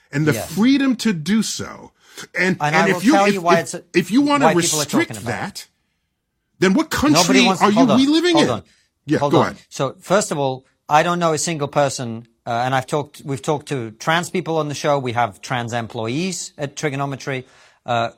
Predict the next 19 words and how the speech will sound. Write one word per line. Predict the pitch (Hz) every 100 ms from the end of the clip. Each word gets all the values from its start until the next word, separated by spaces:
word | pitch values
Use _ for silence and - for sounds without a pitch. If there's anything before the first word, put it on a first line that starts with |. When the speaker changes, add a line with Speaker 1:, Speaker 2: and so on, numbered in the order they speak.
| _
Speaker 2:
we, | 156 143 143
w-, | 120 139 - _
we've | 117 139 127
spoken | - 160 156
to | 143
all | 160 165
sorts | - 147 139
of |
people | 135 123 120
about | 110 113
this | 101 127
issue. | -
I | 120
do | 123
not | 156 156 160
know | 135 127
a |
single | 120 165 170 175
person | 151 123 - 107